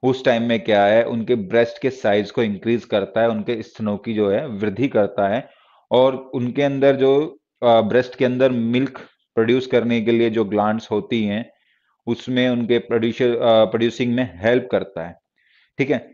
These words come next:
इसके ना होने से, अर्थात अगर ये एमटीएच, मेमोट्रोपिक हार्मोन्स अगर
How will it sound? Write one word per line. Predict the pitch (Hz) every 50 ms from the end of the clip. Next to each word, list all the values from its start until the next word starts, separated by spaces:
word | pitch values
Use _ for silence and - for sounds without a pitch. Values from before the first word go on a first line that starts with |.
| _ _ -
इसके | 127 127 127 - - - 156 160 165 170
ना | 170 160 139 139 151
होने | 160 147 120 120 117 113 117 117 113
से, | 107 - 110 107
अर्थात | 107 107 104 113 110 - 127 131 135 - -
अगर | 113 117 113 127 123
ये | 120 117 107 - 123 113 110 123 123 120 113 - - -
एमटीएच, | 110 120 127 131 139 143 131 - - 127 120 123 - _ - - 110 107 - - - - - - - _ _ _ _ -
मेमोट्रोपिक | 110 110 117 117 123 131 135 135 - - - 117 107 - 131 123 -
हार्मोन्स | - - 113 110 113 113 117 120 120 123 110
अगर | - - 120 107 113 120 120 117